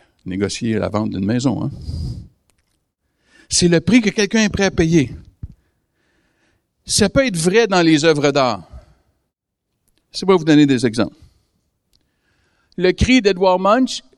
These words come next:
s'est vendu près de cent vingt millions de dollars, c'est environ quatre-vingts millions d'euros. Ça va ?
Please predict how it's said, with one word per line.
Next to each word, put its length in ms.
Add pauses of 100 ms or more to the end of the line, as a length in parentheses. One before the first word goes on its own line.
(120)
s'est 220
vendu 360
près 220
de 80
cent 300
vingt 160
millions 320
de 40
dollars, 400
c'est 160
environ 440 (120)
quatre-vingts 600
millions 440
d'euros. 380 (3500)
Ça 140
va ? 280